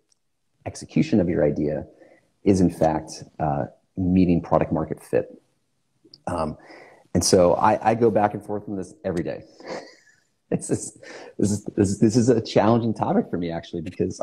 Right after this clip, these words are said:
I, I am driven by perfection. And at certain times I have to tell myself this question, which somebody taught me once, uh,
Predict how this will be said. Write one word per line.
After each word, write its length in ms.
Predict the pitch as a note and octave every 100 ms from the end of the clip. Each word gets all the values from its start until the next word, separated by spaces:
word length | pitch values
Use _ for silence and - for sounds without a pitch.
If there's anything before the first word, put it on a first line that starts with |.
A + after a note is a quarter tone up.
| -
I, 160 | F2+ E2+
I 80 | F#2+
am 200 | G2 G#2
driven 240 | F#2+ F#2+ F#2
by 140 | F2
perfection. 580 | E2+ - - D2 - - _ _ _ _ _ _ _ -
And 140 | G#2
at 120 | G2+ -
certain 400 | - - G#2+ G2
times 420 | - G2 F#2+ F2
I 60 | D#2+
have 260 | - -
to 80 | -
tell 100 | A#2
myself 540 | A2+ F2+ - D#2+ D2 - _ _ _ _ _ _ -
this 160 | F#2+
question, 500 | - - A#2+ - F#2
which 160 | F2 -
somebody 300 | - G2 G2
taught 260 | - G2+
me 120 | - F2
once, 380 | D#2 D2 - - -
uh, 300 | D2+ D2 C2